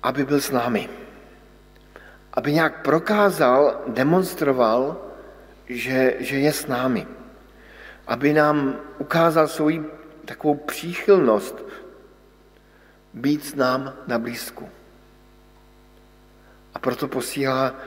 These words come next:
Krista, proto přichází Kristus, aby se Pán Bůh stal člověkem, aby byl s námi. Aby se s-, Bůh stal pouhým stvořením.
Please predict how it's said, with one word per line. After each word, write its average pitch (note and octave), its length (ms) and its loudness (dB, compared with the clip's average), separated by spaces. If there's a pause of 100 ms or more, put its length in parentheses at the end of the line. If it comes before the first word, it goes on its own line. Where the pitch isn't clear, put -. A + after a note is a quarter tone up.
(580)
Krista, A2 420 0
proto A2+ 280 -4
přichází C3 540 -2
Kristus, C#3 760 -4 (460)
aby C3+ 160 -4
se C#3 180 -4
Pán C#3 380 -2
Bůh C#3+ 300 -4
stal A#2+ 520 -2 (140)
člověkem, A2 720 -4 (380)
aby A#2+ 200 4
byl C3 420 0 (220)
s - 160 -12
námi. A2 400 0 (1200)
Aby A#2 180 -2
se C3+ 160 2
s-, - 180 -8 (160)
Bůh E3 380 2
stal C3+ 340 2
pouhým C#3 520 0 (320)
stvořením. A2+ 1000 -2